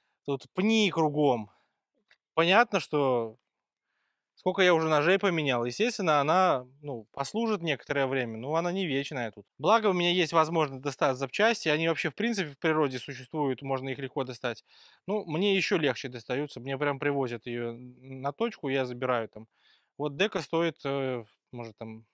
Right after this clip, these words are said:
девяносто рублей. Ну, вот это железная,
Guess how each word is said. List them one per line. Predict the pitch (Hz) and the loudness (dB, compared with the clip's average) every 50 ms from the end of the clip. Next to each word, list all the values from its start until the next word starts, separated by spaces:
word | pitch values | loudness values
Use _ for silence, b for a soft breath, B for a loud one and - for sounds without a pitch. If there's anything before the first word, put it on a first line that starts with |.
| _ _ _ _ _ | _ _ _ _ _
девяносто | 117 127 135 143 147 165 165 - - | -10 -8 -6 -6 -6 -6 -6 -8 -8
рублей. | 147 120 113 117 110 107 104 _ _ _ _ _ _ _ _ _ _ _ _ - | -10 -10 -8 -10 -10 -12 -12 _ _ _ _ _ _ _ _ _ _ _ _ -4
Ну, | 196 | -2
вот | 170 151 143 | -2 -2 -2
это | 139 139 | -2 -2
железная, | 123 135 139 156 160 151 143 143 127 123 117 - | -2 0 0 0 0 0 0 -2 -2 -4 -4 -8